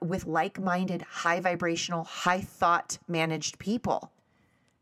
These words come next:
You're welcome, more than welcome, to join my Facebook group where I do free coaching,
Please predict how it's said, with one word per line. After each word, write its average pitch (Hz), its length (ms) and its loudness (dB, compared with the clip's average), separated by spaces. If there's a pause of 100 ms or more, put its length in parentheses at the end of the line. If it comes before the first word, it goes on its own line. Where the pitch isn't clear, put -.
(240)
You're 180 220 -2
welcome, 185 840 0
more 196 300 0
than 190 180 -2
welcome, 143 520 -2 (100)
to 190 100 -8
join 156 480 0
my 170 200 0
Facebook - 440 -2
group - 340 -6 (200)
where 151 520 2
I 151 220 4
do 151 320 -4
free 156 260 -4
coaching, 175 520 -2